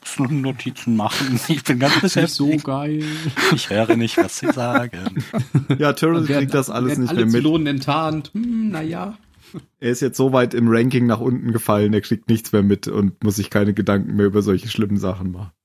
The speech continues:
Speaker 2: Mhm.
Speaker 1: Der, ja, nee, der ist doch aber ernsthaft, also wenn der hier dann in der Folge irgendwie vorkommt, so, so ganz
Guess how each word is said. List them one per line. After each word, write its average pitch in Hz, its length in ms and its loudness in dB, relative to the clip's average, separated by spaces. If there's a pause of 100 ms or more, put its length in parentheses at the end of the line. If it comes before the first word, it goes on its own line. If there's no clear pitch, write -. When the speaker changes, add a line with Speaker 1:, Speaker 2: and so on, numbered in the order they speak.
Speaker 2:
Mhm. 123 500 0
Speaker 1:
Der, 117 220 0
ja, 123 220 4
nee, 127 300 2 (100)
der 120 120 4
ist 113 160 0
doch 107 100 4
aber 110 160 4
ernsthaft, 135 520 0
also 107 260 -4
wenn 101 160 0
der 101 160 2
hier 98 260 -2
dann 98 220 -4
in 104 100 -6
der 98 100 -2
Folge 104 320 -4
irgendwie 95 300 -8
vorkommt, 131 420 -2 (280)
so, - 180 -4 (100)
so - 180 -2
ganz 110 440 0